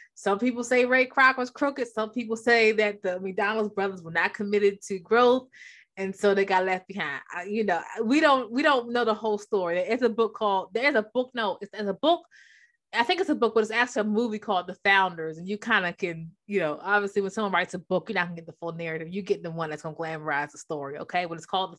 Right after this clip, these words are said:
Founders. So, but Ray Kroc was met with, from what we understand, allegedly now, was met with some opposition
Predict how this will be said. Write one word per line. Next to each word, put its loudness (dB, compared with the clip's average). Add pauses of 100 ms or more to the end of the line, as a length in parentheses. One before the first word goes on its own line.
Founders. -6 (640)
So, 0
but 6
Ray 4
Kroc 2
was -2
met -4
with, -2
from 4
what 2
we -2
understand, 0
allegedly 2
now, -6
was -2
met 0
with -6
some -10
opposition -6